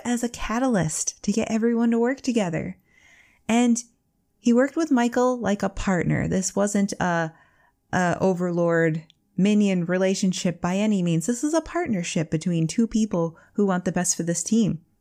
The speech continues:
And Phil would let Michael solve problems on his own. Michael enjoyed all the, the free space he was given. He loved this approach, and he learned how to integrate his personal ambition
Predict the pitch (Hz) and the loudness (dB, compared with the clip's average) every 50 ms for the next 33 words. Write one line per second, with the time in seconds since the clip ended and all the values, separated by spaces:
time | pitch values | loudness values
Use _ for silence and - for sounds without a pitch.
0 | _ _ _ _ _ _ _ _ _ _ _ - - 190 202 214 214 214 202 - | _ _ _ _ _ _ _ _ _ _ _ -8 -4 -2 0 0 0 0 -2 -2
1 | - - - - - _ _ _ _ - - - 254 277 269 285 277 226 220 240 | -6 -14 -20 -20 -20 _ _ _ _ -8 -2 2 2 2 4 2 0 0 0 0
2 | 262 - 220 226 240 240 - 247 240 - - 220 220 226 220 - - 220 196 202 | 0 0 0 -2 -2 0 0 0 0 0 0 0 0 0 -2 -2 -4 -2 -2 0
3 | 196 175 160 147 143 151 147 - - - - _ _ _ _ - - 196 196 202 | 0 0 0 0 -2 -2 -4 -6 -10 -12 -14 _ _ _ _ -4 -2 0 0 0
4 | 190 185 196 190 170 151 143 147 156 - _ _ _ _ - 180 208 247 240 285 | 0 0 0 0 0 0 0 -2 -4 -10 _ _ _ _ -2 0 0 0 2 2
5 | 277 240 233 240 226 214 - 220 220 233 226 214 190 - - - 180 185 196 196 | 0 2 2 0 0 0 0 0 0 0 2 0 0 -2 -4 -4 -2 0 0 0
6 | 196 190 185 180 175 175 170 165 165 - _ _ _ - 165 - - 208 202 196 | -2 -2 -2 -2 0 0 0 -2 -4 -6 _ _ _ -8 -6 -4 -2 -2 0 0
7 | - 202 196 196 - - 202 180 175 170 160 165 185 185 175 165 156 160 175 175 | 0 0 0 0 0 -2 -2 -2 -2 -2 0 0 0 0 0 0 0 0 0 0
8 | 170 185 208 214 - 190 180 - 160 160 - 165 - - 151 - - - 180 180 | 0 0 -2 -2 -2 -4 -4 -4 -4 -2 -2 -2 0 -2 -4 -6 -6 -4 -4 -2
9 | 175 175 170 190 202 226 226 214 - 202 196 185 185 - - 190 202 202 180 - | -2 -2 -2 0 0 0 0 0 0 -2 0 0 0 0 0 0 0 0 0 -2
10 | 185 185 180 - - - - - - - - - 196 - - - - 240 247 247 | -2 -2 -2 -4 -8 -16 -20 -20 -20 -8 -2 0 0 0 0 0 0 0 0 2
11 | - 254 254 254 - - 202 190 190 185 226 240 - - - 160 160 156 156 156 | 2 2 2 2 2 0 0 0 0 2 0 0 0 0 0 2 2 2 0 -2